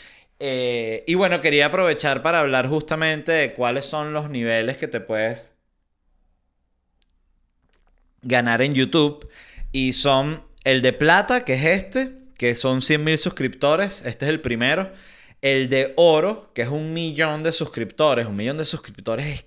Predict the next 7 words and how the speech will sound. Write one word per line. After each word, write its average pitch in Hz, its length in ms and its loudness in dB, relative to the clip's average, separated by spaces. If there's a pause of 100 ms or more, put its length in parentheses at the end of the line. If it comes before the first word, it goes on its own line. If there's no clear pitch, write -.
(140)
que 151 240 -4
jode, 120 640 -2
es 110 180 -10
que - 160 -8
jode. 110 400 -4 (100)
Eso, 131 520 -6 (120)
eh, 104 400 -6